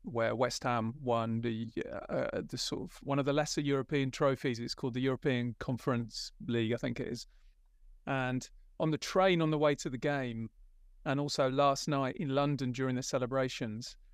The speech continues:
about fifty thousand West Ham fans are singing a song about one of their players to the tune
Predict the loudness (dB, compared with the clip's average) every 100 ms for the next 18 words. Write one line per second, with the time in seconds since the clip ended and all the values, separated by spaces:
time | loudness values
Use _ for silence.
0 | -6 0 0 0 0 -2 0 0 4 4
1 | 2 0 0 0 0 0 0 0 0 -2
2 | -6 -6 -6 0 0 2 0 -2 2 2
3 | 2 -2 -2 0 0 0 0 0 -2 0
4 | 2 2 -2 -6 -12 -16 -20 -20 _ -2
5 | -2 -2 0 2 2 0 -2